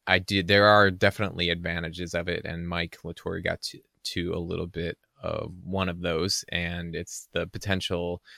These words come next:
that I could share the account between my wife and I, and we can keep all our passwords in one place and, you know, keep tabs on everything there. So I do, and I also do like that it is LogMeIn is the parent company,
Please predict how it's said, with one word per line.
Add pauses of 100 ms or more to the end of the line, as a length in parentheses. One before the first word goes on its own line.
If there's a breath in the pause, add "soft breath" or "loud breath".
(160 loud breath)
that
I
could
share
the
account (500 soft breath)
between
my
wife
and
I,
and
we
can
keep
all
our
passwords
in
one
place
and,
you
know, (300 soft breath)
keep
tabs
on
everything
there.
So
I
do, (560 loud breath)
and
I
also
do
like
that (160)
it
is
LogMeIn
is
the
parent
company,